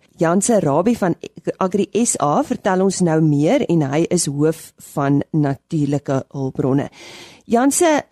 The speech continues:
landbou en mynbou het van ouds af 'n gespanne verhouding met mekaar en ek dink dit weet baie van ons landbouers reeds.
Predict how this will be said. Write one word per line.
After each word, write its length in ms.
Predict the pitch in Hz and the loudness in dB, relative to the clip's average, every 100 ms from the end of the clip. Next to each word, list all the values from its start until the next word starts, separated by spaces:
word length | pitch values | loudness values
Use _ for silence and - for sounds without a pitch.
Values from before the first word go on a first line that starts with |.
| - - | -12 -4
landbou 640 | 208 180 196 277 370 339 | 0 0 0 0 0 0
en 280 | - 269 160 | 2 4 2
mynbou 680 | 135 170 196 190 170 160 | 2 2 2 2 2 2
het 220 | 160 - - | 0 -2 -4
van 180 | 208 202 | -2 -2
ouds 320 | 190 208 - | 0 -2 -4
af 240 | - 202 - | -4 -4 -4
'n 80 | 196 | -8
gespanne 600 | - 214 - - 254 254 | -4 -2 -2 0 0 0
verhouding 560 | 277 226 143 170 185 180 | 0 0 0 2 4 2
met 180 | 165 | 0
mekaar 400 | 165 156 160 151 160 - | -4 -4 -2 -2 -2 0
en 180 | 185 | 0
ek 180 | 170 - | 0 0
dink 300 | 180 196 - | 0 0 0
dit 220 | 170 185 | -2 -2
weet 240 | - 190 185 | 0 -2 0
baie 240 | 147 180 | -2 -2
van 180 | 226 202 | 0 0
ons 200 | 170 - | 0 0
landbouers 680 | 151 156 165 160 156 160 151 143 | -2 -2 -2 0 0 0 -2 0
reeds. 400 | 156 156 156 | 2 2 -2